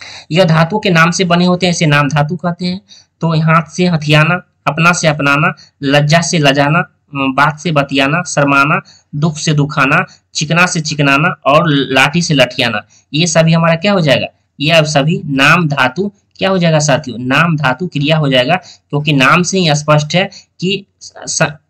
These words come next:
क्रिया को छोड़कर संज्ञा, सर्वनाम तथा विशेषण से मिलकर बने संयुक्त क्रिया को नाम धातु क्रिया कहते हैं। और धातुओं के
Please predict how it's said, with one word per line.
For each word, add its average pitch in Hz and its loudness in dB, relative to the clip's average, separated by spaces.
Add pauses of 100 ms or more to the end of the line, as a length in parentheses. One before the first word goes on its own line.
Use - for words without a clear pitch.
(200)
क्रिया 160 2
को 190 -2
छोड़कर 180 0
संज्ञा, 156 0
सर्वनाम 160 0
तथा 160 0
विशेषण 151 -4
से 180 -4
मिलकर 151 -2 (300)
बने 147 2
संयुक्त 165 -2
क्रिया 151 2
को 151 0
नाम 139 0
धातु 135 -2
क्रिया 131 0
कहते 131 -4
हैं। 147 0
और 139 0
धातुओं 143 -4
के 180 -6